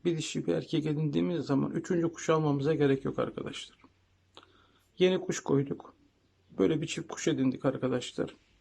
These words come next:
İki tane kümes yaptık. Biri damızlık kümesimiz,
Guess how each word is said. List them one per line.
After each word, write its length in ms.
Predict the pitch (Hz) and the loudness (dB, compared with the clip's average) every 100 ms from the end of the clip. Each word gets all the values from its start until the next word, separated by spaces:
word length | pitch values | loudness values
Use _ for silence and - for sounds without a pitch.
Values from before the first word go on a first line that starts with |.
| _ _ _ _ _ _ - | _ _ _ _ _ _ -8
İki 200 | 151 202 | -4 0
tane 240 | 160 165 | 2 2
kümes 340 | 160 160 156 | 2 -2 0
yaptık. 440 | 147 - - - - - _ _ - | -2 -2 -8 -10 -14 -20 _ _ -4
Biri 260 | 151 160 147 | 0 2 2
damızlık 420 | 147 147 135 - | 0 0 -2 -4
kümesimiz, 640 | 156 147 - 165 170 - | -2 -2 0 -2 -2 -10